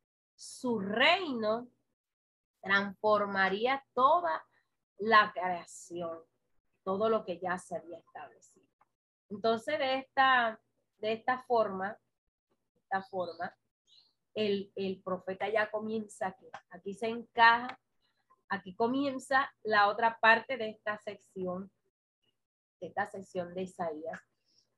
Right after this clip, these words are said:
donde, eh, eh, se mueve, se mueve el poder de Dios,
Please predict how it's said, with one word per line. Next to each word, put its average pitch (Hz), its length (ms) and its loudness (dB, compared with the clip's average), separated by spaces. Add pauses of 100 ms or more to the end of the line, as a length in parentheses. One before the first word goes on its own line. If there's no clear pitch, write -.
(200)
donde, 196 960 -2 (100)
eh, 196 580 -4 (640)
eh, 185 680 -4 (920)
se - 520 -4
mueve, 226 720 2 (200)
se - 180 -20
mueve 196 560 -6 (1080)
el 220 260 -2
poder 214 460 2
de 262 140 -2
Dios, 220 440 -6